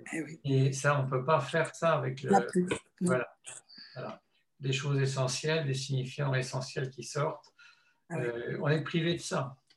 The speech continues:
Speaker 2: Voilà.
Speaker 1: Et même se disait vraiment, euh, parfois en dernière séance, se disait la-,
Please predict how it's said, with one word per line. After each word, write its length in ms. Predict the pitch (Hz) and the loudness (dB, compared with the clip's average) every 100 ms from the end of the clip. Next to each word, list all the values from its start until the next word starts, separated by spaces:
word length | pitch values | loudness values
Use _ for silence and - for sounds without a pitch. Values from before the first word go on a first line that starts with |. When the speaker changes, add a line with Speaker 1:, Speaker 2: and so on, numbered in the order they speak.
| _ - | _ -10
Speaker 2:
Voilà. 220 | 139 135 - _ _ _ _ _ _ _ | -8 -10 -16 _ _ _ _ _ _ _
Speaker 1:
Et 120 | 190 | 8
même 240 | 214 247 226 | 10 10 6
se 140 | 247 | 4
disait 420 | 202 208 202 240 | 2 6 6 6
vraiment, 560 | 175 180 208 233 196 165 | 4 0 2 2 0 -2
euh, 40 | 147 - - _ | -6 -16 -20 _
parfois 380 | 196 190 - 247 | -2 0 2 2
en 60 | 165 | 4
dernière 420 | 196 214 220 220 | 4 4 4 2
séance, 460 | - 196 226 262 - | 0 0 2 0 -2
se 100 | 185 | -4
disait 320 | 170 180 214 | 0 4 4
la-, 160 | 175 | 4